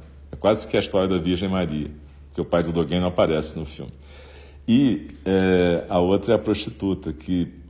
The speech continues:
pra ser aceita, tem que raspar a cabeça, botar uma roupinha de monge, e então ela deixa de ser a prostituta. É como se não tivesse lugar pra mulher nessa história, porque todos os outros são homens.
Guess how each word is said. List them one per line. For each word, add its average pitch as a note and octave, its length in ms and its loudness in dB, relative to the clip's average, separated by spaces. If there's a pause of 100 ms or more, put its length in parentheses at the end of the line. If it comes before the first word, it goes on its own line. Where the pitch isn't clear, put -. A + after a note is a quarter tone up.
(100)
pra G#2+ 180 6
ser G#2 220 0
aceita, A2 540 0
tem F#2 200 -6
que F2+ 120 -6
raspar E2+ 400 0
a E2 40 -2
cabeça, F2+ 600 -2
botar F2+ 240 -4
uma F2 100 0
roupinha F2 600 -4 (600)
de - 140 -8
monge, F2+ 560 -4 (160)
e F2 100 -2
então E2 240 -4
ela F2+ 160 -2
deixa F2+ 360 -2
de E2 80 -8
ser - 180 -4
a E2+ 60 0
prostituta. - 680 -10 (600)
É - 60 -8
como G#2 260 -2
se - 360 -2
não A2 80 0
tivesse G#2 440 0
lugar G2 340 4
pra F2+ 120 -4
mulher E2 300 0
nessa E2 260 -8
história, D2+ 440 -8 (440)
porque - 160 -8
todos A2 360 -2
os D2+ 160 -4
outros F2+ 240 -2
são F2+ 200 -4
homens. - 440 -8